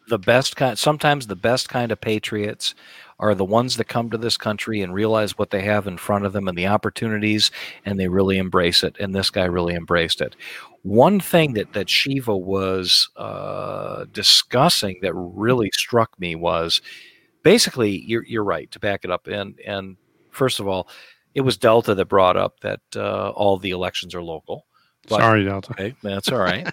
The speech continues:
Speaker 1: <laughs> We give credit where it's due there. He was exactly right.
Speaker 2: Yeah.
Speaker 1: Um, but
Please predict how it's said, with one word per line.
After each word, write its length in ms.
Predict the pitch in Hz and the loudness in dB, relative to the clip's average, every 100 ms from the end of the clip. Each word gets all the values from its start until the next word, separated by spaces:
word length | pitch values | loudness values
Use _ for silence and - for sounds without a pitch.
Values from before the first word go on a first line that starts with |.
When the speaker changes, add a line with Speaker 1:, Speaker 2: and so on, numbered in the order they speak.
| - | -12
Speaker 1:
<laughs> 140 | - | -10
We 120 | 104 | -6
give 180 | 95 104 | -2 0
credit 260 | - 113 104 | 4 4 4
where 160 | 104 | 2
it's 160 | 101 - | 0 -2
due 240 | 104 98 87 | -4 -2 -2
there. 180 | 87 | -2
He 140 | 101 117 | -2 0
was 160 | 107 | 2
exactly 800 | 95 92 101 95 127 139 - 98 | 0 -2 -8 0 4 4 2 -4
right. 340 | 80 71 73 - - | -2 -4 -4 -8 -6
Speaker 2:
Yeah. 240 | 123 101 113 _ - | -2 -2 -4 _ 0
Speaker 1:
Um, 640 | 104 95 92 92 90 90 - _ _ _ _ _ _ - - _ _ _ _ _ _ - - _ _ _ _ - | 2 4 2 -2 -6 -12 -18 _ _ _ _ _ _ -18 -18 _ _ _ _ _ _ -18 -18 _ _ _ _ -10
but 460 | 107 113 101 - | 0 2 2 -4